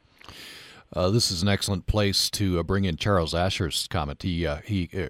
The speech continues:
or question on our Facebook site. By the way, we're talking with, uh, Professor Daniel Lieberman. The book is "The Story of the Human Body: Evolution, Health, and Disease."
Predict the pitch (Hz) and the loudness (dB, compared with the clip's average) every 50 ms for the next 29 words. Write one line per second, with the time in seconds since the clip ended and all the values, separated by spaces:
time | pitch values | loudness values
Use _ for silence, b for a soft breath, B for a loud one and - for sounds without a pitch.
0 | - - 85 82 - - 113 98 - - - - 73 73 73 - 73 85 85 80 | -4 -4 -4 -4 0 2 2 2 2 0 -4 -4 -6 -6 -6 -4 -4 -2 -2 -2
1 | 76 73 - - 92 92 - - 87 76 - - 87 76 - - 110 131 120 127 | -4 -4 -2 0 0 0 0 -2 -4 -4 -2 -2 -2 -2 2 2 4 4 6 6
2 | 127 147 131 110 B B B B B B B B - - 123 117 110 104 98 92 | 6 6 4 2 B B B B B B B B 2 2 4 4 4 2 2 2
3 | - - - 87 80 - 82 82 - 104 92 - - 87 80 78 - - 78 92 | 0 0 -2 -2 -2 -2 -6 -2 -2 -2 0 0 0 -2 -2 -2 -4 -4 -2 -2
4 | 92 90 87 82 78 73 - - 98 98 131 147 127 113 104 110 110 127 143 139 | 0 0 0 -2 -2 -4 -6 -6 0 2 2 4 4 4 4 4 4 4 4 2
5 | - - 95 92 82 92 110 - - - 104 95 - - 90 87 - - - 127 | 0 -4 -6 -4 -2 -2 -2 -2 -2 -4 -4 -4 -4 -4 -4 -4 -2 2 2 4
6 | 127 127 131 127 113 85 76 85 117 110 101 82 73 85 101 107 101 101 107 107 | 6 6 6 4 4 2 2 0 2 2 2 0 0 0 0 2 2 0 0 0
7 | 107 117 113 - - 92 - 110 110 107 - 98 87 80 80 - 90 104 113 101 | 2 2 0 0 -2 -2 0 2 2 2 0 -2 -4 -4 -4 -2 0 0 2 0
8 | 78 67 - - - - | 0 -2 -4 -6 -6 -6